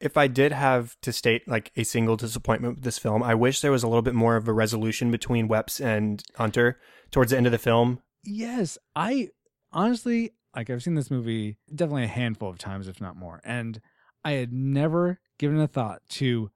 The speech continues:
Speaker 2: closure to their relationship. It sort of just hangs that they had this standoff,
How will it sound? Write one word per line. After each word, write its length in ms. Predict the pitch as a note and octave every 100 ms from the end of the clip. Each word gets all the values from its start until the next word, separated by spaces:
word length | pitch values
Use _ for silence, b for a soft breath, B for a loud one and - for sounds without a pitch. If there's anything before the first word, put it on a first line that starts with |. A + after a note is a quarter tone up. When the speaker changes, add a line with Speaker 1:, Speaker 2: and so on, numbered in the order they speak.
| -
Speaker 2:
closure 580 | - D#3 D3 C3 B2
to 240 | A2+ - B2
their 280 | A2 A2 G#2+
relationship. 640 | G#2+ G2 F#2 A2+ - E2 -
It 160 | A2
sort 200 | - C#3+
of 80 | B2
just 260 | A#2+ G#2+ - _ _
hangs 720 | - - - F3 D#3+ C#3 B2+ A2+
that 380 | A#2 A2+ G#2+ - _ _ _ _
they 120 | - G#2+
had 180 | A#2+
this 320 | A#2 A#2+ - -
standoff, 460 | - E3+ F#3 F3+